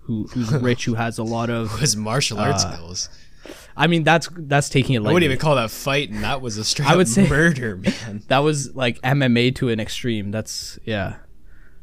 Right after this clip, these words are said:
Speaker 2: I was gonna be honest, like, this trailer was kinda sleeper for me for a bit until that hit. Right? And,
Speaker 1: Really?
Speaker 2: like, actu-,
Speaker 1: Mm.
Speaker 2: actually going through and watching them again, it's, watching the trailer again, it's like, ah, it wasn't actually that sleeper.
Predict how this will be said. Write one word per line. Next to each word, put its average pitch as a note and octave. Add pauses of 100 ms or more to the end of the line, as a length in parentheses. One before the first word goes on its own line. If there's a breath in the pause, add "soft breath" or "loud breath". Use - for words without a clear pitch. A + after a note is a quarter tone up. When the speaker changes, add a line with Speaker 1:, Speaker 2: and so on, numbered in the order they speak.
(240 soft breath)
Speaker 2:
I -
was D3
gonna G3
be D#3+
honest, B2+
like, A#2
this B2+
trailer A2+
was G2+ (220)
kinda G#2
sleeper -
for B2
me B2+
for G2
a D#2
bit E2+
until F2
that C#2
hit. - (640 soft breath)
Right? A#2
And, C3
Speaker 1:
Really? B2
Speaker 2:
like, A2+
actu-, C#3+
Speaker 1:
Mm. -
Speaker 2:
actually F3
going D3+
through D3+
and B2+
watching B2
them A2
again, G2+
it's, B2+
watching G#2
the F#2+
trailer G2+
again, F2+
it's F#2+
like, F#2
ah, A#2
it A2+
wasn't A#2
actually G#2+
that F#2
sleeper. A#2